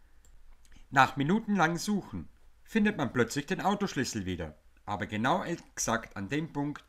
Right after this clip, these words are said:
an dem man meinte, man hätte ihn dort abgelegt. Und ich bin mir sicher, jeder von euch hat dieses Phänomen schon hautnah erleben dürfen. Aber was steckt da genau dahinter?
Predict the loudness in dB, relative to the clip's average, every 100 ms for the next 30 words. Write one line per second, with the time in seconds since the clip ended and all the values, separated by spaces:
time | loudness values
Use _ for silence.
0 | -16 -10 -4 -2 0 -2 -6 -12 0 2
1 | 2 0 -6 -6 -14 -8 -4 -4 -6 -6
2 | -6 -6 -4 -6 -6 -12 -12 -12 -14 -14
3 | -18 -20 -20 _ -20 -20 _ -20 -20 -20
4 | -20 -8 -2 -2 0 0 0 -2 -4 -4
5 | -8 -12 -18 -14 2 4 4 0 -2 -2
6 | -6 -10 -14 -8 -6 -4 -4 -4 -6 -4
7 | -2 -2 -4 -6 -10 -18 -10 -8 -2 -2
8 | -2 -2 -2 -2 -2 -2 -2 -2 -4 -4
9 | -10 -12 -16 -18 -20 -20 -20 -20 -8 -4
10 | -4 -2 -2 -4 -6 -8 -8 -10 -8 -4
11 | -4 -4 -6 -6 -6 -8 -10 -12 -16